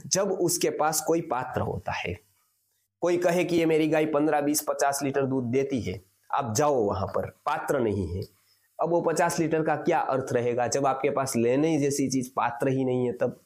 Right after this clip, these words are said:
जिसमें वो क्रिया घटित होगी, जो इसको संभाल सकता है, ऐसा पात्र नहीं है, तो वो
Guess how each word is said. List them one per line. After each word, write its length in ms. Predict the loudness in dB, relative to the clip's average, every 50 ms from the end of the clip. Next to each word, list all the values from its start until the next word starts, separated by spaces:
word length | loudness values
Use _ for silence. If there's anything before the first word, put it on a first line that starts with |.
| _ 0 0
जिसमें 440 | 2 2 2 0 2 2 4 4
वो 560 | 4 4 4 4 4 4 2 0 -2 -6 -14 _ _ -8
क्रिया 460 | -8 -8 -6 -4 -4 0 2 2 2 2
घटित 440 | 2 0 0 0 0 -2 -2 0 0
होगी, 280 | 0 0 2 0 0
जो 380 | 0 0 0 2 2 2 2 0
इसको 300 | 0 0 0 0 2 2
संभाल 480 | 2 2 2 2 2 2 2 2 2 2
सकता 380 | 0 0 -2 -2 -2 -2 -2 0
है, 160 | 0 0 0
ऐसा 220 | 0 2 0 0
पात्र 560 | 0 0 -2 -2 -2 -2 -6 -4 -2 0 0
नहीं 540 | 2 2 2 4 4 4 4 4 4 4 4
है, 160 | 2 2 0 0 -2 -2 -2 -2 -4 -4
तो 140 | -2 -2 -2
वो 380 | -2 0 0 0 2 2 2